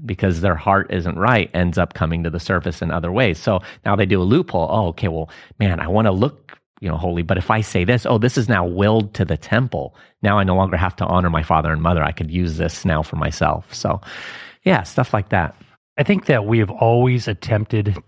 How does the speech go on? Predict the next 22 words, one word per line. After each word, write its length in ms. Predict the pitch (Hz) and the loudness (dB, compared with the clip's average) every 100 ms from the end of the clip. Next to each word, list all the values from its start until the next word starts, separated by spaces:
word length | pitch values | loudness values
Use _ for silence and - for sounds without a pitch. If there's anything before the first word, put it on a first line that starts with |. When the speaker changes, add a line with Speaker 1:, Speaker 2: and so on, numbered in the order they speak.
| - | -6
Speaker 2:
to, 320 | 107 98 95 92 | -2 0 0 0
uh, 260 | 90 85 80 _ _ _ - | -2 -4 -8 _ _ _ -8
be 120 | 90 120 | -2 -2
sneaky 600 | - 131 123 - 95 - | 0 0 0 -2 -8 -6
in 120 | 120 | -4
that, 100 | 110 | -2
in 120 | 107 | -2
that 160 | 107 95 | -4 -2
degree. 280 | 101 110 120 | -6 -2 0
But 200 | 127 131 | 0 -2
if 120 | - | 2
I 80 | 180 | 4
were 80 | 233 | 4
to 80 | |
go 120 | 240 139 | 2 2
back, 440 | 117 104 - - - _ - - - | 2 0 -4 -16 -20 _ -20 -8 0
Easy, 200 | 165 147 | 2 2
do 120 | 143 | 4
you 160 | 214 | 2
think 400 | 233 156 139 131 | 2 2 0 0
that 440 | - 117 110 104 - _ _ - 143 120 | 0 2 2 0 -6 _ _ -10 -4 0
legalism 840 | 139 175 165 127 98 101 98 98 | 2 4 4 2 0 -2 -4 -6